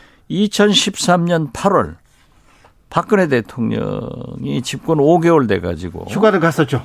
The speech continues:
Speaker 1: 휴가를 갔죠.
Speaker 2: 네, 저도
Speaker 1: 돌아-,
Speaker 2: 했죠.
Speaker 1: 돌아와서 오면서 뭐라고 했느냐 하면은 "성과 없는 신뢰는 없다."
Speaker 2: 네.
Speaker 1: 그래서 당시 비서실장과
Speaker 2: 허태열.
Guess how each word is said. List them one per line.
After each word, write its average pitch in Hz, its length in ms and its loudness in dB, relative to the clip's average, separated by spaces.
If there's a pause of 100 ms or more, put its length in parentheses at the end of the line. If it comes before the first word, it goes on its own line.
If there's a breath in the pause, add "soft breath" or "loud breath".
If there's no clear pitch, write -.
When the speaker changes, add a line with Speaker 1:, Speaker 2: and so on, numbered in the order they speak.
Speaker 1:
휴가를 165 320 0
갔죠. 95 380 -2
Speaker 2:
네, 139 220 -2 (140)
저도 151 200 2
Speaker 1:
돌아-, 151 120 4
Speaker 2:
했죠. 143 400 0
Speaker 1:
돌아와서 160 800 2 (200)
오면서 135 680 0 (320)
뭐라고 131 420 2
했느냐 113 360 -2
하면은 131 360 -4 (380 soft breath)
"성과 214 680 2
없는 139 440 0 (580)
신뢰는 190 580 0
없다." 147 400 0 (100)
Speaker 2:
네. 147 260 0 (580)
Speaker 1:
그래서 143 540 -2
당시 120 380 -4
비서실장과 113 880 -4
Speaker 2:
허태열. 170 400 2